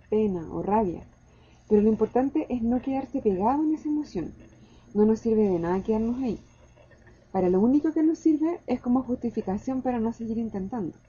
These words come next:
pero no nos acerca a nuestro objetivo, por el contrario, nos asegura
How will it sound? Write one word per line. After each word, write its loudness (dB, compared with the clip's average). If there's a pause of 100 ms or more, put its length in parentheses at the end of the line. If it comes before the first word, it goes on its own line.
(420)
pero 0
no 0
nos 2
acerca -4
a -6
nuestro -4
objetivo, -4
por -2
el -4
contrario, 0
nos -4
asegura -2